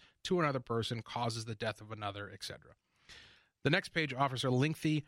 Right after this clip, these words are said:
roughly eighty-word definition of culpable negligence, including that is negligence coupled with an ex-,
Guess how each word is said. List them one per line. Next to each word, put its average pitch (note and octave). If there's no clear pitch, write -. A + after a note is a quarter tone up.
roughly C#3
eighty-word F3
definition B2+
of A2+
culpable A#2
negligence, B2+
including C#3+
that C3+
is C3
negligence C#3
coupled C3
with A#2+
an G#2+
ex-, -